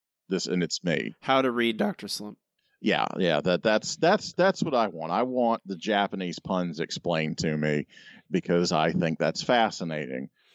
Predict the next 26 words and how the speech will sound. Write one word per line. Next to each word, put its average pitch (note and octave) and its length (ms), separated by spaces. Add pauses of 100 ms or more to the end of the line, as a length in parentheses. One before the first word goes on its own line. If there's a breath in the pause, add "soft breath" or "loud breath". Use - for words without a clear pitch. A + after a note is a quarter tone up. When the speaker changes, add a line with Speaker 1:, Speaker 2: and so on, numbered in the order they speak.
(200 soft breath)
Speaker 1:
Um, D2 520
I, D#2 160 (120)
I, E2+ 360
I F#2+ 220
really A#2 360
appreciate A2 540
that. D#2 240
But F#2+ 120
in F#2 200
general, A2+ 440
like, F#2+ 160
a F#2+ 60
person G#2+ 400
just F#2 160
wants F2+ 220
to - 60
pick G2 220
up E2+ 140
a D#2 60
comic A2 400
book E2 260 (460 soft breath)
and - 240
<laughs> - 180
read B2+ 280
it. - 260 (960 loud breath)
So A#2+ 720